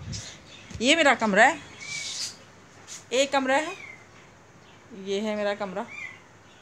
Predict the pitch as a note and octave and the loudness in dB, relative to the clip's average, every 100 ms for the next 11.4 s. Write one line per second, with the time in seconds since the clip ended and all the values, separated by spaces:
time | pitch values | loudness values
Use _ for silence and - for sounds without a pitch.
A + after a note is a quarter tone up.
0 | - - - - - - - - - - | -20 -20 -20 -20 -18 -18 -20 -20 -20 -20
1 | - - G3 F3+ F3+ G#3+ - - - - | -20 -16 -8 -4 -4 -6 -14 -20 -20 -20
2 | - - - - - - - - - - | -20 -20 -20 -20 -20 -20 -20 -20 -20 -20
3 | - - - - - - - - - - | -20 -20 -20 -20 -20 -20 -20 -20 -20 -20
4 | - - - - - - - - - C4 | -20 -20 -20 -20 -20 -20 -20 -20 -20 -16
5 | F3+ F#3 G3+ - - - - - - - | -10 -10 -10 -14 -20 -20 -20 -20 -20 -14
6 | - - - - - - - - - - | -14 -14 -16 -20 -20 -20 -16 -12 -8 -2
7 | C4+ - C4+ A3 A3 B3 C#4+ G#3+ C#4+ D#4+ | 0 2 4 6 6 4 -2 2 4 6
8 | C4 D#4 A3 A#3+ - - - - - - | 6 8 6 4 0 -14 -16 -14 -14 -14
9 | - - - - - - - - D#4+ B3+ | -14 -14 -14 -14 -14 -14 -2 4 6 8
10 | A#3+ A#3 D4+ D4 B3 A#3+ C#4 - B3+ G#3+ | 10 10 6 4 8 8 8 6 4 6
11 | B3 B3+ A3 C4+ | 6 8 6 4